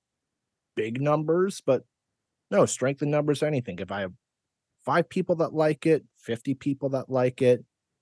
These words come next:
five people that want help, fifty people that want help, people will show up when you need them to, and you'll be there when they need you.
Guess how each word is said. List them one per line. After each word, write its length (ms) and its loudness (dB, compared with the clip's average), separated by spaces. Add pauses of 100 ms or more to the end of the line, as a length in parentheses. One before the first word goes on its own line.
(340)
five 320 0
people 560 2
that 200 -4
want 220 0
help, 280 -4
fifty 280 -12
people 280 -8
that 100 -8
want 200 -4
help, 280 -2 (1400)
people 260 6
will 260 6 (300)
show 320 4
up 180 2 (800)
when 180 2
you 80 0
need 220 -2
them 160 -10
to, 280 -16 (480)
and 100 -12
you'll 320 -6 (280)
be 120 -6
there 220 -6
when 140 -4
they 140 -2
need 200 -2
you. 180 2